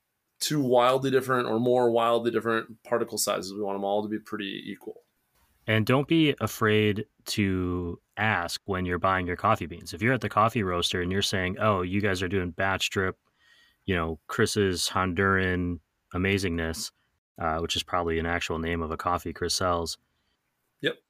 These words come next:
Speaker 2: And you
Speaker 1: <laughs>
Speaker 2: say, "Hey, what would you recommend that I grind this at, at home? Like, what settings or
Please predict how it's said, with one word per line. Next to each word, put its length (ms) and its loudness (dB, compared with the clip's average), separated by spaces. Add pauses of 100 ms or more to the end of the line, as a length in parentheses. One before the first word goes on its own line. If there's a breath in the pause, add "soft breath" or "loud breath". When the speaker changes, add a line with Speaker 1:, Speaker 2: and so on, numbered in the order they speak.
(500)
Speaker 2:
And 180 2
you 120 0
Speaker 1:
<laughs> 0 -
Speaker 2:
say, 200 2
"Hey, 340 2
what 320 0
would 160 2
you 120 2
recommend 560 4
that 420 2
I 300 2
grind 400 2
this 160 -2
at, 180 2
at 140 -4
home? 360 -2
Like, 200 -8
what 160 0
settings 480 0
or 160 -2